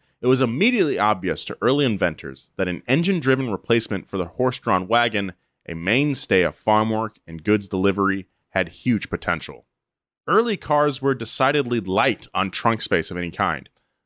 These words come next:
The Model T and its peers were meant to move people and weren't thought of as a practical way to get work done. But as engines and parts got cheaper, it became clear that motor vehicles had a lot more potential than being mere people movers.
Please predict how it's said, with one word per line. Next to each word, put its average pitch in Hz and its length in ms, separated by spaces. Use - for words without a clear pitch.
The 113 60
Model 180 260
T 180 220
and 139 100
its - 100
peers 139 600
were 131 100
meant 185 160
to 180 80
move 135 300
people 139 480
and 107 120
weren't 180 200
thought 123 260
of 104 100
as 95 120
a - 40
practical 123 560
way 85 160
to 87 60
get 85 300
work 80 280
done. 98 300
But 135 100
as 131 240
engines 185 380
and 135 160
parts 139 260
got - 220
cheaper, 151 480
it 196 120
became 214 320
clear 151 560
that 110 140
motor 165 300
vehicles 139 480
had 113 100
a 87 60
lot 196 240
more 214 120
potential - 600
than 98 160
being 113 420
mere 92 180
people - 380
movers. 82 520